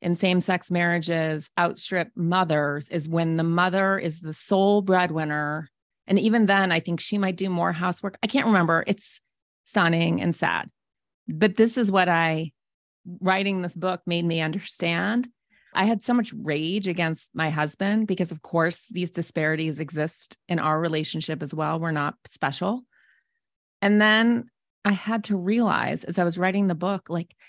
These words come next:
he's not actually demanding, asking, or even wanting me to make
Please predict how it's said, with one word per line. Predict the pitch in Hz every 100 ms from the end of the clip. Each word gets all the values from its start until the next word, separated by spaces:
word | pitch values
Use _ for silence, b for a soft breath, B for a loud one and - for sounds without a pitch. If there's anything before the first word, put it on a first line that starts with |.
| b
he's | - 330 -
not | 494 494 - _ _ _ _
actually | 196 208 - - 196 185
demanding, | 170 190 180 180 180 190 185 180 -
asking, | 175 175 - - 185 175 175 170
or | 175 175 165 - _ _
even | 202 190 185
wanting | 160 170 196 202 160 139
me | 160 156
to | 156 151 160 -
make | 170 165 156